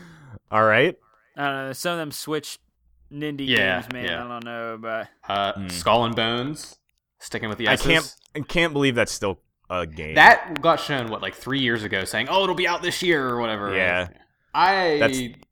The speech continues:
Speaker 1: that's the Ubisoft, uh, pirate ship combat game
Speaker 3: So
Speaker 1: that is just ripped out of Creed.
Speaker 3: And the
Speaker 1: And it's
Speaker 3: thing, the thing with this
Speaker 1: exclusively
Speaker 3: game
Speaker 1: ship game.
Speaker 3: was I feel like they showed this at a,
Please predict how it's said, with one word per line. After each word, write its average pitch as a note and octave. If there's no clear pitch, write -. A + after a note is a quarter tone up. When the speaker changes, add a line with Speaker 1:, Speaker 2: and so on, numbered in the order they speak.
Speaker 1:
that's C3
the C3
Ubisoft, A#2
uh, G2+
pirate G#2+
ship -
combat G#2
game G2
Speaker 3:
So G2
Speaker 1:
that F#2
is F2+
just F#2
ripped G2
out G2
of F2
Creed. F#2
Speaker 3:
And D3+
the C#3+
Speaker 1:
And G2+
it's F#3
Speaker 3:
thing, -
the C3+
thing E3+
with E3+
this A2
Speaker 1:
exclusively G#2
Speaker 3:
game G#2
Speaker 1:
ship G2
game. E2+
Speaker 3:
was B2
I A2+
feel C#3+
like D#3
they C3
showed B2+
this A#2+
at A2
a, G#2